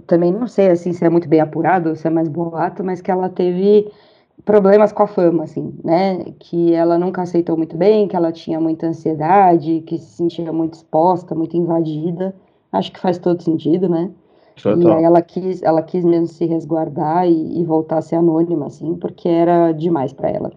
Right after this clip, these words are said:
Speaker 1: Já li isso em matérias gringas, né? E ela sumiu mesmo, total.
Speaker 2: Perfeito. Nada mais justo do que ela ter corrido a, a, os louros da fama até quando fez bem pra ela e depois ter ido curtir o anonimato. Isso aí é importante.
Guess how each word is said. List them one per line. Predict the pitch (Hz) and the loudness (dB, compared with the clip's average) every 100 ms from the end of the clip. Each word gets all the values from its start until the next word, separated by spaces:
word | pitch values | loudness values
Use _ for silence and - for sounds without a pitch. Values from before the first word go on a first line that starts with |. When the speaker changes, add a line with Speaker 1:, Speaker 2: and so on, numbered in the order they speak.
| _ _ _ | _ _ _
Speaker 1:
Já | 160 165 | 0 6
li | 170 165 | 8 6
isso | 170 180 | 6 4
em | |
matérias | 165 156 165 175 | 4 4 2 2
gringas, | 170 165 151 139 143 | 2 2 2 -2 -4
né? | 151 156 | -6 -4
E | |
ela | 165 185 | -4 -4
sumiu | - 262 233 302 | -4 -4 0 0
mesmo, | 185 156 151 | 0 -2 -6
total. | - - - - - _ _ _ _ | -10 -10 -10 -12 -16 _ _ _ _
Speaker 2:
Perfeito. | 120 131 113 101 101 _ _ | -14 -8 -6 -6 -10 _ _
Nada | 117 113 110 127 | -6 -4 0 0
mais | 135 135 | 2 0
justo | 117 127 127 | 0 -4 -4
do | 110 | -6
que | 101 107 | -2 0
ela | 101 101 98 | 2 2 0
ter | - 101 | -6 -12
corrido | 104 104 104 | -8 -4 0
a, | 101 | 0
a, | 98 107 104 - 110 | 0 -2 -4 -4 -6
os | 101 | -4
louros | 104 104 107 | -4 -2 -2
da | 104 110 | 0 -2
fama | - 110 110 | -2 -4 -2
até | 107 | -2
quando | 104 113 104 | -2 -10 -10
fez | 113 107 | -10 -4
bem | 101 110 | -4 -4
pra | 104 107 101 | -4 -2 -2
ela | 101 107 | -2 -4
e | |
depois | 107 101 107 - | -6 -10 -10 -10
ter | 113 110 101 95 | -10 -8 -8 -10
ido | 98 101 - | -12 -20 -14
curtir | 117 - - 101 | -12 -10 -6 -4
o | 104 | -2
anonimato. | 101 104 101 87 - - _ _ _ _ _ 104 | -2 -2 -2 -4 -6 -20 _ _ _ _ _ -20
Isso | - 101 | -6 -4
aí | 101 | -2
é | 104 | -4
importante. | 107 113 - 98 95 - - | -4 -6 -6 -12 -10 -16 -18